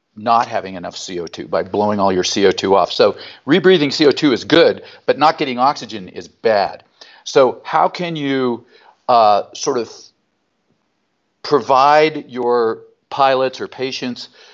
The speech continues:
with an increase in C O two, but still allow a little bit of, of oxygen in? So there are some things you can do. Um, the first thing I would do typically when I'm with somebody and they are starting to do this, oftentimes if you can just get them talking to you,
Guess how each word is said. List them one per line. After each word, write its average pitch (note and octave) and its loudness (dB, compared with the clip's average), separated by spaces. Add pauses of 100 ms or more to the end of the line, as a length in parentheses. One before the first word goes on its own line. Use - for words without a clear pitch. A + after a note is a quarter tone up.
(140)
with A#2 -2 (200)
an A#2 -8
increase D3 -2
in B2+ -4
C C3 0
O - 4
two, B2 0
but A2+ 2
still C#3 2
allow A#2 4
a A2+ 0
little A2+ 0
bit G#2+ -4
of, G2 -6 (120)
of A2+ 0
oxygen A#2 0
in? F#2+ -14 (500)
So D#3+ 2
there E3 2
are E3 0
some E3+ -2
things D#3+ -4
you D3 -6
can C3+ -4
do. A#2 0
Um, A#2 2 (380)
the C#3+ 0
first - 2
thing D3+ 0
I C#3+ 6
would C#3+ 0
do C3+ -4
typically C#3 -2
when A#2+ -2
I'm A#2 0
with A#2 -2
somebody A2+ 0 (360)
and A#2 -4
they A2 2 (600)
are B2 -2
starting C3 4
to A2+ 0
do A2+ -2
this, A2+ 4 (300)
oftentimes D#3 -2
if B2+ -14
you A#2+ -16
can A#2+ -4
just A#2+ -8
get C3 0
them A#2+ -4
talking A#2+ 0
to A2 -8
you, F#2+ -10